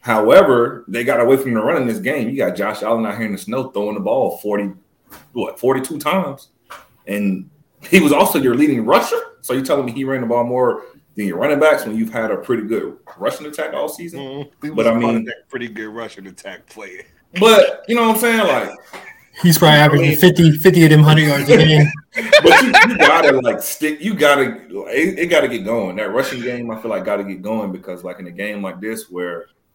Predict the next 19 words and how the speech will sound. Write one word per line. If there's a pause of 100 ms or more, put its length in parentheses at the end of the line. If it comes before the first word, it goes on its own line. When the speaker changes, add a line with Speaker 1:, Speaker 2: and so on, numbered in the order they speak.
(180)
Speaker 1:
the
Bengals
is
running
all
over
y'all, (520)
they're
s-,
clearly
showing
you,
okay,
like, (180)
it's
snowing
out
here. (420)
Like,